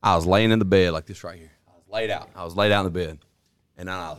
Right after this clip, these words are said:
I sit up, eyes open as a motherfucker, and I look at my wife and I say, "Baby, I killed everybody.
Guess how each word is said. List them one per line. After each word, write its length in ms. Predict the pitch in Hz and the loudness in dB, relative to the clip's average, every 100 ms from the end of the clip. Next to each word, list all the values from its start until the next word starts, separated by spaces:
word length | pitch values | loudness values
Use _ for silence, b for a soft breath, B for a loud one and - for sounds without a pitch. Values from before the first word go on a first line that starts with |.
| - | -18
I 120 | - | -20
sit 320 | - - 127 123 | -20 -12 -6 -2
up, 240 | 107 - 107 | -4 -2 2
eyes 340 | 107 95 85 | 4 4 2
open 240 | 104 110 | 2 2
as 100 | 104 | 2
a 40 | 101 | 2
motherfucker, 560 | 95 80 80 80 - | 0 -2 -8 -12 -14
and 100 | 98 | -10
I 60 | 85 | -6
look 180 | 92 95 | -4 -4
at 60 | |
my 100 | 98 | -4
wife 420 | 92 92 90 85 - | -2 -2 -4 -6 -14
and 100 | 87 | -16
I 60 | 85 | -14
say, 240 | - 90 76 | -14 -14 -12
"Baby, 420 | 85 82 87 90 _ _ _ _ _ _ _ - | -10 -10 -10 -16 _ _ _ _ _ _ _ -20
I 60 | |
killed 300 | - 90 80 | -10 -6 -4
everybody. 480 | 82 80 80 107 85 | -6 -8 -10 -12 -14